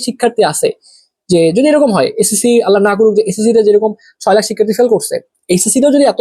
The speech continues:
পরিমাণ শিক্ষার্থী ফেল করে, এরা যাবে কোথায়? এরা আবার একটা বছর গ্যাপ দিয়ে আবার পরীক্ষা দেওয়ার, অনেকের এবিলিটি নাও থাকতে পারে। অনেক শিক্ষার্থী আছে অনেক কষ্ট করে পড়াশোনা করে। তো এই ব্যাপারগুলো আপনারা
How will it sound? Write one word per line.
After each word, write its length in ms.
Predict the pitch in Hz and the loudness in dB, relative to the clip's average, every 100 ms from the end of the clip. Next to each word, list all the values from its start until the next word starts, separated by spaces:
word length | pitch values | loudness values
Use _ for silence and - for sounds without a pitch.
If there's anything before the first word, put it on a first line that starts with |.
| 240 | 0
পরিমাণ 200 | 262 269 | 0 0
শিক্ষার্থী 280 | 240 233 226 | -2 -4 -4
ফেল 140 | 254 233 | 0 2
করে, 100 | 180 | 2
এরা 120 | 226 208 | 2 2
যাবে 140 | 208 | 2
কোথায়? 260 | 220 170 131 170 | 0 -2 -4 0
এরা 100 | 208 214 | 0 2
আবার 180 | 233 262 262 - _ - | 2 0 -2 -16 _ -10
একটা 220 | 175 - 220 | -8 0 0
বছর 160 | 214 202 | 0 0
গ্যাপ 160 | 180 190 180 | 0 0 2
দিয়ে 160 | 208 202 - | 2 0 -2
আবার 180 | 175 220 214 | 0 0 0
পরীক্ষা 240 | 208 226 | 0 0
দেওয়ার, 160 | 214 214 | 0 2
অনেকের 440 | 262 285 277 285 277 - _ | 0 0 2 0 0 -4 _
এবিলিটি 360 | 214 220 240 220 | 0 0 -2 0
নাও 200 | 175 233 | 0 0
থাকতে 200 | 190 - | -2 -2
পারে। 160 | 147 131 - _ _ _ _ - | 0 0 -4 _ _ _ _ -2
অনেক 180 | 226 226 | 0 0
শিক্ষার্থী 400 | 240 - 240 247 226 | -6 -4 -4 0 -2
আছে 160 | - 247 226 | 0 0 0
অনেক 120 | 202 202 | 0 -2
কষ্ট 180 | 196 - | -2 0
করে 100 | 220 190 | 0 2
পড়াশোনা 320 | 156 - 185 | 0 0 0
করে। 160 | 139 - - _ _ _ | 0 -2 -8 _ _ _
তো 40 | - - | -8 -2
এই 140 | 247 | 0
ব্যাপারগুলো 440 | 220 233 233 240 233 - - | 2 2 2 2 0 -4 -6
আপনারা 480 | 185 - 226 233 | -6 -4 -2 0